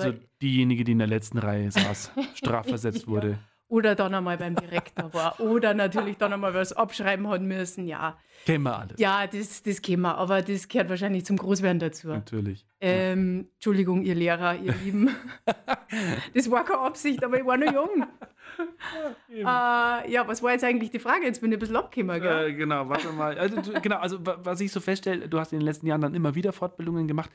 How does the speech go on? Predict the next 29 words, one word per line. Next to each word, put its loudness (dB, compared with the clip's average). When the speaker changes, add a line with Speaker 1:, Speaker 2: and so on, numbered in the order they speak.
Speaker 2:
Genau. 2
Speaker 1:
Ist 2
es -2
das, -2
was -4
du -6
brauchst, -4
diese -4
Speaker 2:
Ja. 2
Speaker 1:
dich -6
zu -6
Speaker 2:
Diesen 6
Speaker 1:
fordern? 2
Speaker 2:
immer 0
wieder 0
mal 2
so, 0
so -4
neue 2
Dinge 6
aneignen. 2
Speaker 1:
Mhm. 4
Speaker 2:
Ich 0
meine, -2
es -4
verändert 2
sich -10
ja -12
viel, -14